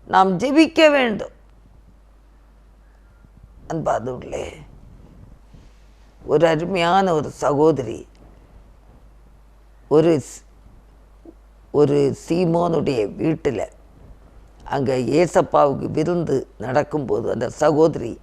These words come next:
வெள்ளைக்கல் பரணியை கொண்டு வந்து ஆண்டவருடைய பாதத்துல அதை ஊற்றி, அதை உடைச்சி ஊத்துனான்ட்டு வே-, வேதம் சொல்லுது.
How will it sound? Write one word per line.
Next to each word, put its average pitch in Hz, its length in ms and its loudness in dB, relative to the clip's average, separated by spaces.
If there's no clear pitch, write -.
வெள்ளைக்கல் 269 580 6
பரணியை 240 560 2
கொண்டு 226 340 0
வந்து 165 400 -4
ஆண்டவருடைய 277 600 4
பாதத்துல 220 680 2
அதை 143 200 0
ஊற்றி, - 680 0
அதை 135 160 0
உடைச்சி 180 520 2
ஊத்துனான்ட்டு 214 880 2
வே-, 147 200 -4
வேதம் 151 340 2
சொல்லுது. 92 360 -12